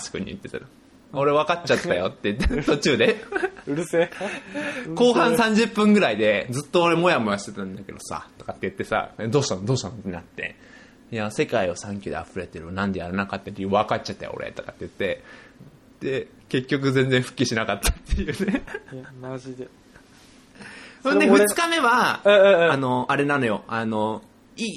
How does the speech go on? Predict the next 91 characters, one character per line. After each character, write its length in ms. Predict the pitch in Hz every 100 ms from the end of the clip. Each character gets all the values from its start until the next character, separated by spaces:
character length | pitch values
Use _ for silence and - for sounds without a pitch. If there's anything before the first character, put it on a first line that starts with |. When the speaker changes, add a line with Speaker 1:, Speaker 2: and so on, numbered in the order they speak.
| - 226
Speaker 1:
一 60 |
期 240 | 226 - 190
の 220 | 143 131
期 160 | -
別 260 | 175 175 -
曲 220 | 165 226
は 100 | 214
ど 160 | 190 185
う 60 |
す 100 | 175
る、 100 | 156
ど 140 | 143 165
う 20 |
す 120 | 151
る、 80 | 139
ど 140 | 156
う 40 | 151
す 80 | 143
る 80 | 127
じ 80 |
ゃ 40 | 147
な 140 | 160
く 120 | 156
て、 460 | - 294 285 123 - - - _ -
え 600 | 117 113 110 107 104 98
ー 20 |
っ 40 | -
と、 100 | 101
好 1120 | 98 98 98 98 95 92 92 82 78 65 - - - - -
き 120 | 220
と 160 | 151
い 140 | 110 104
う 60 |
こ 120 | 98 98
と 140 | 90
は 120 | 80 -
か 60 |
な。 120 | 147
好 40 | 202 - _ - -
き 140 | 196
と 140 | 147 117
い 120 | 104
う 60 |
こ 120 | 98 104
と 140 | 95
は 80 | 82
っ 40 |
て 160 | - 92
い 40 |
う 40 | 92
期 160 | -
別 180 | 104 -
の 60 | 160
曲 80 | 175
で、 20 |
Speaker 2:
へ 500 | 175 175 175 147 - - - -
ー。 40 | 156
Speaker 1:
で、 140 | 160
Speaker 2:
へ 40 |
ー。 0 |
Speaker 1:
二 160 | 233 240
期 220 | 226 175
は、 440 | 233 285 156 107 -
え 680 | - 110 104 101 95 90 85 113
ー、 40 |
世 80 | 135
界 140 | 127 98
は 80 |
サ 100 | 98 104
ン 60 |
キ 60 | 95
ュ 40 |
ー 20 |
で 60 | 87
溢 100 | 92
れ 80 | 76
て 120 | 82
る。 140 | 82
で、 160 | 85 214
三 300 | - 294 269
期 120 | 254
が 100 | 254
夏 320 | 131 117 - 107
ジ 80 |
ャ 80 | 110
ム 100 | 110
だ 80 | 101
っ 100 | -
た 120 | 80
ん 40 |
だ。 60 | 76